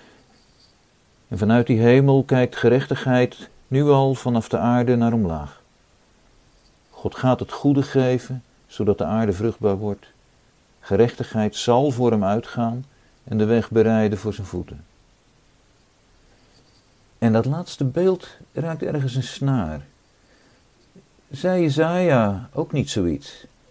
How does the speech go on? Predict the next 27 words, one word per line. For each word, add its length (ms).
Een 100
stem 460
die 160
roept 200
in 100
de 60
woestijn: 540
"Bereid 600
de 140
weg 440
van 160
de 80
Heer." 340
Johannes 340
de 120
Doper, 400
waarvan 240
we 60
in 60
het 80
evangelie 680
lezen 400
dat 160
hij 80
oproept 500
tot 180
gerechtigheid, 800